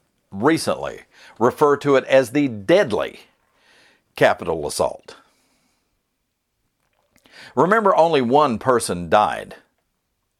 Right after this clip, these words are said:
on January sixth. It was a Trump supporter who was shot in the face by a Capitol police officer. And it was a woman.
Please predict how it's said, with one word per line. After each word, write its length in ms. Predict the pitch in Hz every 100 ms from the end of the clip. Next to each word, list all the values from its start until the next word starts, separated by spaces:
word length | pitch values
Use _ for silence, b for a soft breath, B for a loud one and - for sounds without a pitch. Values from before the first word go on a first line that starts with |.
| _ _
on 160 | 117 113
January 480 | 107 104 101 87 76
sixth. 640 | - 123 - - - - _ _ _ _ _ _ _ _ _ _ b b b b
It 100 | 139
was 160 | 131
a 120 | 117 107
Trump 340 | - 233 180
supporter 600 | 151 120 135 82 58 - _ b b b
who 100 | 151
was 180 | 131 -
shot 260 | 190 185
in 140 | 151 131
the 60 |
face 520 | 110 - 175 117 - -
by 200 | 113 95
a 40 |
Capitol 380 | - 123 113 98
police 340 | 117 120 113
officer. 460 | 87 76 - 53 - _ _ _ _ _ b b b b b b
And 100 | 120
it 100 | 117
was 140 | 110
a 60 | 113
woman. 580 | 98 85 87 67 -